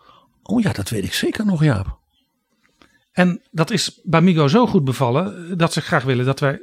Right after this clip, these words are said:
Speaker 2: er weer eens een keer op wijzen, op dat merk, op dat prachtige merk.
Speaker 1: Nou, mij beviel die paar dingetjes die ze ons toen toestuurden ook heel erg goed, eerlijk gezegd, persoonlijk.
Speaker 2: Ja, en ze hebben tegenwoordig ook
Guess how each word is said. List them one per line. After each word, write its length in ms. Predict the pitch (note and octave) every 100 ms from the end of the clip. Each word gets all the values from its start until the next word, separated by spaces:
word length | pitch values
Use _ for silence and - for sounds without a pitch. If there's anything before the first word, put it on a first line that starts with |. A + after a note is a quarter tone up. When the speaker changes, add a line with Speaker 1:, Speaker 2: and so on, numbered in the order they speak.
| -
Speaker 2:
er 140 | D#3+
weer 160 | D3+ B3
eens 120 | E3
een 80 | D3+
keer 180 | D#3 C#3
op 120 | A#2+
wijzen, 480 | C3+ A#2+ G#2+ A#2+ -
op 180 | - C3+
dat 160 | C3 C#3
merk, 360 | C3 G#2 - -
op 80 |
dat 160 | C3 -
prachtige 420 | F#3 - G3+ -
merk. 380 | B2+ G#2+ G#2+ - _ _ _ _
Speaker 1:
Nou, 220 | F3 D3
mij 240 | D3 F#3 F3
beviel 480 | D3 C3+ E3 C3 -
die 320 | D#3+ C#3 B2+
paar 160 | - C3
dingetjes 320 | D#3+ F#3 A#2+
die 120 | C3
ze 100 | A#2+
ons 140 | D3 A2
toen 200 | C3 A#2
toestuurden 680 | G#3+ - - C3 A2+ - - -
ook 200 | A#3 -
heel 160 | A3+
erg 160 | G3+ C3+
goed, 180 | D#3 -
eerlijk 260 | - A2+
gezegd, 340 | A2 G2+ G2+ -
persoonlijk. 520 | - A#3 F#3 C3 _
Speaker 2:
Ja, 300 | - F3+ D3+ - - - _ _
en 180 | F#3+ F#3+
ze 80 | E3+
hebben 260 | F#3 C#3+
tegenwoordig 480 | F3 D#3 D3 C#3 A2+
ook 320 | C#3+ B2+ -